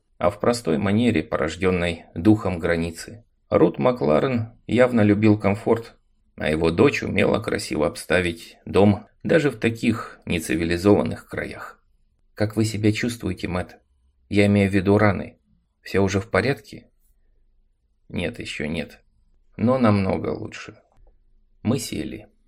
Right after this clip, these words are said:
Впервые она казалась чуть-чуть смущённой и даже избегала встречаться со мной глазами. "Откуда вы приехали, Мэтт?" "Кенневейл говорил, что однажды вы даже были маршалом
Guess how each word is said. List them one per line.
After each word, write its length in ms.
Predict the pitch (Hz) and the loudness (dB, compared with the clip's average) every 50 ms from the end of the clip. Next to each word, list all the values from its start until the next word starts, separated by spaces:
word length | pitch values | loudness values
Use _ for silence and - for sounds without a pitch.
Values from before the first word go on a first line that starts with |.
| _ _ | _ _
Впервые 500 | - - - 127 135 147 170 175 156 135 | -20 -6 -4 -2 -2 -2 -2 -2 0 0
она 180 | 120 113 107 | 0 0 0
казалась 600 | 110 107 101 95 95 104 107 98 98 101 - - - - - - - - - - - | 0 -2 -2 0 2 2 2 2 2 0 -4 -8 -16 -20 -20 -20 -20 -20 -20 -20 -16
чуть-чуть 540 | - - 156 160 - - - - 117 107 110 | -4 -2 -2 -2 -2 -2 -2 0 0 0 -2
смущённой 800 | - - 107 101 101 - - 92 80 76 76 71 - - - _ _ _ _ _ | -2 0 0 0 0 -2 -4 -4 -6 -6 -6 -10 -12 -16 -18 _ _ _ _ _
и 120 | - 92 104 | -4 -2 2
даже 300 | 101 101 95 95 101 95 | 4 4 4 4 2 -2
избегала 520 | 90 90 87 90 87 92 110 127 127 110 | -2 -2 -4 -4 0 2 2 4 2 0
встречаться 580 | 110 - - - 87 - - 120 - - - 110 | -2 -4 -6 -8 -8 -4 -2 -2 -2 -2 -4 -6
со 120 | 110 - 95 | -6 -6 -4
мной 200 | - 107 101 101 | -2 -2 0 0
глазами. 640 | 95 92 90 87 90 85 82 80 - - - - _ _ _ _ _ _ _ _ _ _ _ | -2 -2 -4 -4 -6 -8 -12 -12 -14 -18 -20 -20 _ _ _ _ _ _ _ _ _ _ _
"Откуда 480 | - 104 107 110 - - 135 120 123 | -2 0 0 0 -2 -4 -4 -2 -2
вы 140 | 120 123 120 | -2 -2 -4
приехали, 500 | 120 - 120 120 120 107 - 90 87 90 | -4 -2 0 0 0 0 -2 -4 -6 -8
Мэтт?" 300 | 90 92 92 - - - _ _ _ _ _ _ _ _ _ | -8 -10 -12 -12 -14 -20 _ _ _ _ _ _ _ _ _
"Кенневейл 540 | - 85 87 85 82 80 90 98 107 104 | -8 -8 -8 -8 -6 -4 0 2 2 2
говорил, 520 | 95 87 90 85 82 85 - 92 110 113 110 | 0 0 -4 -4 -4 -6 -4 -2 -2 -2 -2
что 220 | 110 - - 82 | -4 -6 -6 -6
однажды 400 | 82 80 90 87 95 98 92 90 | -6 -4 -4 -4 -4 -4 -4 -6
вы 140 | 87 87 85 | -4 -4 -4
даже 260 | 80 85 87 87 87 | -4 -4 -4 -4 -6
были 460 | 82 82 90 90 85 82 - - _ _ _ _ _ _ _ | -6 -6 -4 -2 -2 -4 -4 -6 _ _ _ _ _ _ _
маршалом 720 | - 85 92 117 123 - - 76 - 58 64 - - _ | -2 0 2 2 2 0 -2 -4 -4 -4 -8 -10 -14 _